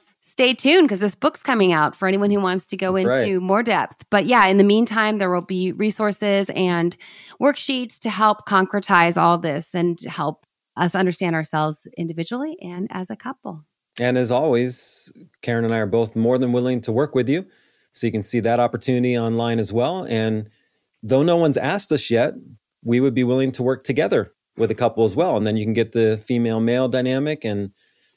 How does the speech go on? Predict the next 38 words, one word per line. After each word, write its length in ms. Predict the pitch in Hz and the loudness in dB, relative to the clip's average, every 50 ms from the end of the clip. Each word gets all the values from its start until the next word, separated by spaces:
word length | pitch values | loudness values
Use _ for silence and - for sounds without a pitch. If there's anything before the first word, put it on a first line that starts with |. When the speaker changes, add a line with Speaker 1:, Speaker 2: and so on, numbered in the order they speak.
| _ - | _ -8
Speaker 2:
you 80 | 110 | -6
can 60 | 110 | -2
get 160 | 101 117 113 - | -2 -2 -2 -2
more 300 | 113 113 113 113 113 110 | -2 0 0 2 0 0
on 60 | 104 | -2
the 60 | 107 | -4
confronter 380 | 101 - 104 - 127 120 120 120 | -4 -6 -4 -2 -2 0 0 -2
side 280 | 113 - 127 120 120 123 | -2 -2 -2 0 0 0
with 100 | 120 107 | 0 0
me 200 | 113 123 156 196 | 0 0 0 0
and 100 | 190 143 | 0 0
more 160 | 113 104 107 107 | 0 0 0 0
on 80 | 107 110 | 0 0
the 100 | 110 110 | -2 -2
avoidance 340 | 95 107 113 113 120 117 - | 0 2 2 2 0 0 0
side 160 | 131 120 120 | 0 2 2
with 140 | 123 120 - | 2 0 2
her. 280 | 139 143 175 214 226 | 2 2 2 2 2
And 240 | 156 117 113 107 104 - - - - - - _ _ - | 2 0 0 -2 -4 -8 -16 -20 -20 -20 -20 _ _ -4
although 240 | 117 110 123 123 | 0 2 4 4
don't 200 | 120 139 139 160 | 6 6 6 6
ask 220 | 170 160 156 - - | 6 4 4 4 2
us 80 | 143 - | 2 4
about 140 | - 139 131 | 4 4 6
a 40 | |
lot 100 | 135 131 123 | 6 6 4
of 40 | - | 4
time 240 | - 151 135 135 123 | 2 2 2 4 4
details, 400 | 110 110 104 - 110 101 104 - | 2 2 2 2 2 0 0 0
'cause 100 | - 101 | -2 -4
you're 60 | 104 | -2
gonna 100 | 113 117 | -2 -2
have 60 | 110 101 | 0 0
to 80 | 120 | 0
ask 180 | 117 107 - - | 0 0 0 -2
our 80 | 110 98 | -4 -4
spouses 420 | - - 107 98 92 - - 90 85 | -2 -2 -2 -2 -2 -4 -8 -8 -6
about 200 | 95 92 87 | -6 -6 -6